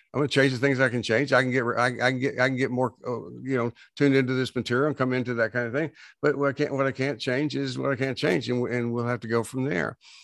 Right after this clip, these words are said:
It's, um, so yeah, I think that's a great example. The, uh, the other thing is, it's like, you know, you also re-, remind me too that, that, that, you know, su-, su-, some, su-,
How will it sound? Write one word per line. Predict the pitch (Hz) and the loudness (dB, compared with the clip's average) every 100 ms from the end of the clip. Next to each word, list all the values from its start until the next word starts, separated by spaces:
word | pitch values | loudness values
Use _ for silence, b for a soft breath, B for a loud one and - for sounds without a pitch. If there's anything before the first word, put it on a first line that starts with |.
| b | b
It's, | - 117 - - | -2 0 -2 -6
um, | 117 110 101 98 - _ | -2 -2 -2 -6 -12 _
so | - 123 | 0 2
yeah, | 127 202 226 92 | 4 4 4 2
I | 123 | 2
think | 143 113 | 2 2
that's | 131 127 | 0 0
a | |
great | 113 123 123 | 0 2 2
example. | 101 131 156 127 B B B | -2 -4 -4 -6 B B B
The, | - 180 | 6 6
uh, | |
the | 170 185 | 8 6
other | 226 220 | 8 6
thing | 160 147 | 4 2
is, | 127 123 117 | 2 0 -2
it's | 127 120 - | -4 -4 2
like, | 131 127 - b b b _ _ | 4 4 0 b b b _ _
you | - 147 | 0 4
know, | 135 | 6
you | 139 143 147 | 6 6 8
also | 151 147 | 6 4
re-, | 135 117 | 0 0
remind | 127 131 123 131 147 135 | 2 2 6 6 6 4
me | 123 120 | 2 0
too | 107 160 165 | 0 2 4
that, | 131 104 | 2 0
that, | 123 - | -4 -2
that, | 120 117 - - - B B B _ _ _ _ _ | -2 -2 -4 -20 -20 B B B _ _ _ _ _
you | 165 | 4
know, | 147 135 | 4 4
su-, | - 165 - | 2 -2 -2
su-, | - - | -4 -2
some, | 139 214 220 | 4 6 6
su-, | 143 - 120 - 165 - | 2 -6 -6 0 0 0